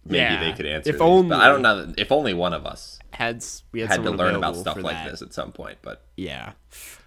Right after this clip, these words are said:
Speaker 2: Um, also, I get, well, this isn't, im-,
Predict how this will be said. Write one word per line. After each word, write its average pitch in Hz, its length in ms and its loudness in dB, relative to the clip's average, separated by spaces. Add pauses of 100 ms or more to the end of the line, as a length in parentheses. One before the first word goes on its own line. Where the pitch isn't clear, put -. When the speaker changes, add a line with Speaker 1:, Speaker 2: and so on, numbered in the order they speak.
(200)
Speaker 2:
Um, 98 960 -6 (340)
also, 156 500 0
I 139 80 0
get, 151 240 0
well, 143 140 0
this 135 200 -6
isn't, 107 200 -6
im-, 90 140 -10